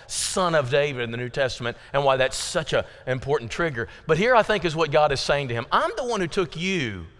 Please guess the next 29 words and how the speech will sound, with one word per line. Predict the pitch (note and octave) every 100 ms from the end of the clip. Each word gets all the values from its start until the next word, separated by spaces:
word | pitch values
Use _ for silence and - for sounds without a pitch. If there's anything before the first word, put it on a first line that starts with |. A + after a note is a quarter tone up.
| - -
from | - - E3+ C#3+ C3 C#3 C3+
the | C3
sheep | - - F#3+ D#3 - -
field. | - C3+ A2+ F2 E2 -
I'm, | G3 D4+ C#4+ - -
I'm | G3 C4+ C#4+
the | A#3+
one | A3+ G#3
who, | F#3 F3+ F3+ E3+ - - - F3
in, | E3 E3+
uh, |
uh, | E3 D3+ D3+
who | C3+ D#3+ D#3
anointed | D#3+ F3+ D#3 C#3+
you. | F3
I, | F#3 C4+ D#4 A#3 - -
I'm | C4+ D#4
the | A3+
one | A3 G3+ F#3+ -
who | G3+ G3+
made | F#3 D#3+
you | E3+ A3
great. | D#3 D#3 C#3
I'm | F3+ C#4 F4 D#4+
the | B3
one | A3
who | G3
gives | F3 E3+
you, | F#3